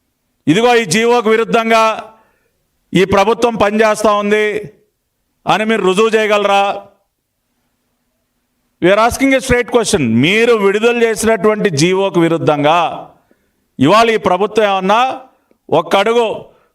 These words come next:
వేరేగా ముందుకు వెళ్తుందా? మీరు చెప్పండి. కాకపోతే ఇక్కడ ఒక మంచి ఏం జరుగుతా ఉందో, పీపీపీ విధానం వల్ల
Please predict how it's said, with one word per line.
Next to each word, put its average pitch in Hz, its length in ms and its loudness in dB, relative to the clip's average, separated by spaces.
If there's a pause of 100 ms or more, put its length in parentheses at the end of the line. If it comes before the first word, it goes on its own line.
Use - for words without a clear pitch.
వేరేగా 226 460 0 (100)
ముందుకు 208 260 -2
వెళ్తుందా? 196 360 0
మీరు 226 160 -4
చెప్పండి. 196 340 -2 (880)
కాకపోతే 220 600 0 (1040)
ఇక్కడ 156 220 0 (100)
ఒక 233 80 -2 (140)
మంచి 233 320 0 (840)
ఏం 190 260 2 (100)
జరుగుతా 214 340 0 (100)
ఉందో, 180 240 0 (960)
పీపీపీ 226 520 0 (100)
విధానం 208 400 0
వల్ల 196 180 0